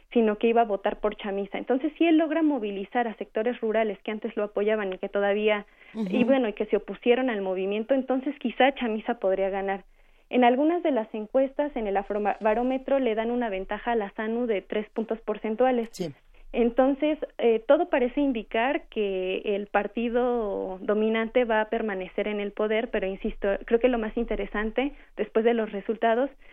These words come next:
Speaker 1: sería ver cuál es la, la acción que van a tener, eh, la, la comunidad o cuáles van a ser las medidas, la movilización que se va a gestar. Y, bueno, otro de los escenarios, aparte de las dos victorias, pues podría ser la segunda ronda, ¿no?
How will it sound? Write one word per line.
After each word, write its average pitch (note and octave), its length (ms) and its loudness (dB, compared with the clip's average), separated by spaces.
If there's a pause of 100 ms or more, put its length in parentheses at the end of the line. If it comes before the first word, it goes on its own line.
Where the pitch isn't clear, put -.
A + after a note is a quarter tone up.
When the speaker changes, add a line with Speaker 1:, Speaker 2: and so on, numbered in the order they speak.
(180)
Speaker 1:
sería A#3 440 4
ver A3 220 2
cuál A#3 300 4
es B3 160 0
la, F#3+ 520 -4
la G3+ 200 -2
acción B3 340 -2
que B3 140 0
van A3 160 -2
a A3 80 -4
tener, G3+ 480 -6
eh, F#3+ 420 -4
la, F#3+ 320 -4
la F#3+ 380 -2
comunidad G#3+ 580 2
o A#3+ 80 0
cuáles A3 240 -2
van A3 160 -2
a A3 100 -6
ser A3 220 -2 (280)
las A3+ 140 4
medidas, G#3+ 440 2
la G#3+ 80 -4
movilización F#3+ 760 -4
que A#3 120 0
se A3 120 -2
va G#3+ 80 0
a G#3 60 -4
gestar. C#4 500 2 (440)
Y, D4+ 460 6
bueno, A3 500 2
otro C4+ 260 4
de C4 80 6
los A3+ 180 -2
escenarios, A#3 400 -2
aparte A#3+ 320 0
de A#3+ 140 2
las G3+ 260 -4
dos A3+ 160 -4
victorias, B3 540 0
pues A3 140 -4
podría G#3+ 340 0
ser A3 120 -4
la G#3+ 120 -2
segunda G3+ 420 -4
ronda, G3+ 320 -6
¿no? A#3+ 200 -4